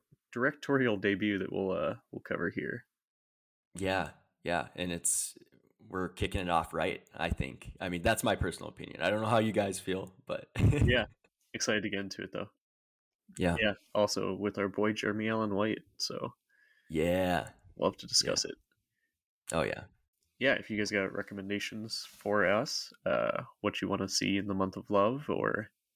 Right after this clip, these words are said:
Speaker 1: any other movies that you'd like to see us cover or topics, uh, always hit us up at hazardousopinionspod and Gmail or on Instagram. And then join our Discord in the chat. Uh, we got movie channels, and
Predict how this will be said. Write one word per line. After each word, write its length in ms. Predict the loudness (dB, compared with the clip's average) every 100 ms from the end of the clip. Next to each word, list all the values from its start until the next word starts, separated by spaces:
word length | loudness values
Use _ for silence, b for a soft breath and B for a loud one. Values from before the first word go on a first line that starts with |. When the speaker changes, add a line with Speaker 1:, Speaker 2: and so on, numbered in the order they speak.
| _ _ -2
Speaker 1:
any 200 | 0 0
other 320 | 2 0 -2 -8 _ _ _ _ _ _ _ _ _ _ _ -2
movies 280 | 0 2 2
that 100 | 0
you'd 100 | 0
like 120 | -2
to 60 | -2
see 140 | -2
us 100 | -2
cover 360 | 0 0 0 -2
or 40 |
topics, 560 | 0 -2 -2 -8 -6 -4
uh, 180 | -2 -2
always 220 | -2 -4
hit 120 | -4 -6
us 140 | -4
up 140 | -4
at 80 | -4
hazardousopinionspod 1300 | -6 -6 -6 -8 -8 -8 -8 -6 -6 -6 -2 0 0 -4 b b b b _ -4
and 260 | -2 -2 -2
Gmail 480 | -4 0 0 0
or 320 | 0 2 2 0 -2
on 160 | -4 -4
Instagram. 680 | -6 -6 -6 -2 0 0 -6 -14 _ _ _ _ _ _
And 160 | -4 -2
then 320 | -2 -2 -6
join 240 | -2 -2 0
our 240 | 0 -2
Discord 540 | -4 -6 -2 0 0
in 100 | -2
the 80 | -6
chat. 360 | -4 0 0 -2 _ -10
Uh, 220 | -8 -8
we 220 | -8 -2
got 180 | -2 0
movie 260 | -2 0 0
channels, 640 | 0 0 -2 -4 -6 -10 _ _ _ _ _ _ _ -4
and 480 | 0 0 -2 -6